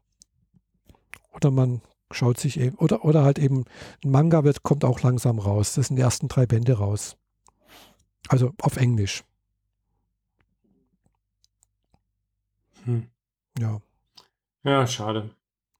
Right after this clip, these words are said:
Speaker 1: Und, äh, ja, das ist halt eben das, das Problem, man kommt da halt nicht ran. Es ist, ist, sag mal so, ist, man kommt ran, aber es ist schwierig.
Speaker 2: Mhm.
Speaker 1: Ja. Manchmal, wenn man die I-S-B-N-Nummer weiß, äh, grad japanisch Originalbände,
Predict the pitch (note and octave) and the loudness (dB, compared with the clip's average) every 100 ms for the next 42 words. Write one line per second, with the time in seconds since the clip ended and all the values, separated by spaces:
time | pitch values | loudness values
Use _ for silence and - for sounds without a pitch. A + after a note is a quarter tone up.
0 | _ _ _ _ _ _ _ _ _ _ | _ _ _ _ _ _ _ _ _ _
1 | - B2+ A#2+ - B2 A2 G#2 B2+ C3+ D#3+ | -8 -6 -4 -4 -4 -4 -4 -2 2 2
2 | E3 D#3+ D#3 D3 C3 - D3 - D3+ C#3+ | 4 4 4 2 -2 -2 -2 0 0 2
3 | D#3+ D#3+ D#3+ D#3+ D3+ C#3 D3 - B2 C3 | 2 2 2 2 4 4 0 -2 -2 -4
4 | A#2+ - D#3 E3 D3+ A3+ D3 A3+ F3 E3 | -6 -4 2 2 4 2 0 0 2 4
5 | D3 F#3 D#3 E3+ D3 F#3 A3 G3 F#3+ D#3+ | 4 2 2 -2 2 0 2 0 2 2
6 | D#3 C#3+ - C3+ C#3 A2+ - - _ _ | 2 0 -4 0 2 2 -2 -14 _ _
7 | _ - - - B2+ A2+ A#2+ A#2 _ _ | _ -20 -20 -4 -2 0 -2 -4 _ _
8 | _ _ _ _ _ _ _ _ - D#3 | _ _ _ _ _ _ _ _ -4 -2
9 | - F3 D#3+ - - - - - - D#3 | 2 4 4 0 -10 -20 -20 -20 0 2
10 | E3 D3 E3+ D3 E3 - C#3+ D#3+ A3 G#3 | 4 2 0 2 2 2 -2 2 2 2
11 | F3 F3 F#3 - - D#3 D#3 D#3 C3 D#3+ | 2 2 2 0 0 2 4 2 0 -2
12 | E3 - - _ D3+ D3+ - D#3 E3 D3 | -2 -4 -14 _ -2 0 2 0 0 0
13 | D3+ C#3+ C#3 D3 F#3 - - - _ - | 0 0 0 0 0 -2 -14 -20 _ 0
14 | D#3+ F3 E3 D#3+ | 2 4 4 2